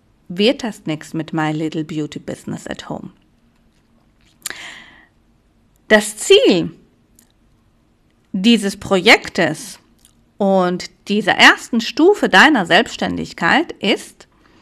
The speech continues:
dass du ab dem Startdatum bis circa drei Monate später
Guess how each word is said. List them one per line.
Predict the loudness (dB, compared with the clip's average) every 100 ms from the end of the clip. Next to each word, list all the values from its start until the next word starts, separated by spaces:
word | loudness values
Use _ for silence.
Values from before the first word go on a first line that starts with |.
| -20 -20 -20 -20 _ _
dass | 2 2
du | -2
ab | 2 0 0 -20 _
dem | 2 4 2 -2 -6
Startdatum | 0 4 4 4 0 4 4 4 2 2 2
bis | -2 -2
circa | 0 0 2
drei | 2 4 4
Monate | 4 4 2 -2
später | -8 -2 0 0 2 2